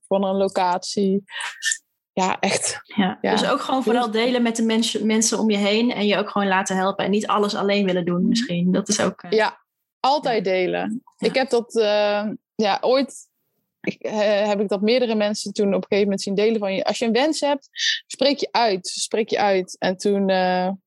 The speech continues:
Speaker 1: dacht ik, ja, ik ga dat ook doen. Als ik
Speaker 2: Ja.
Speaker 1: gewoon graag iets wil, dan ga ik het gewoon, eh,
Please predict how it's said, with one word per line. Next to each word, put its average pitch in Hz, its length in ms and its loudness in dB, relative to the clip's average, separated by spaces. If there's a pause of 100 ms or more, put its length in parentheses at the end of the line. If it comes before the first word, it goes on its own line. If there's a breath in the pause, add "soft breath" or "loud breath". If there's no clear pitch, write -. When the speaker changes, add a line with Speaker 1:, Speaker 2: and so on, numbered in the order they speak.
Speaker 1:
dacht - 280 -4
ik, 190 100 -6
ja, 233 320 0
ik - 160 -6
ga 392 60 2
dat 262 180 2
ook 302 160 2
doen. 175 280 -4 (380 loud breath)
Als 240 200 2
ik 247 140 -10
Speaker 2:
Ja. 269 80 0
Speaker 1:
gewoon 247 200 2
graag 247 240 -2
iets 233 160 -6
wil, 302 300 2
dan 240 140 -2
ga 240 160 0
ik 240 100 -2
het - 180 -2
gewoon, 226 340 0
eh, 202 460 0